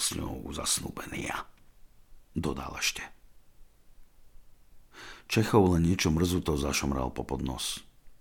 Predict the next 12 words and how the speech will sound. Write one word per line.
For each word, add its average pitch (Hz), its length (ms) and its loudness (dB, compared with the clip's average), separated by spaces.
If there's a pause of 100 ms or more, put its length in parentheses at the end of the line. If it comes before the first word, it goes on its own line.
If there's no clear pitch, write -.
(540)
Hviezdy 78 400 0
nad 85 240 2
hlavou, 85 480 2 (720)
šumenie 85 640 4
nedalekého 76 560 2
lesa 71 400 2
i 67 60 -2
spev 80 420 2
sťahovavých 69 640 0
vtákov 71 480 -2
na 78 240 0
jazere. 76 400 -2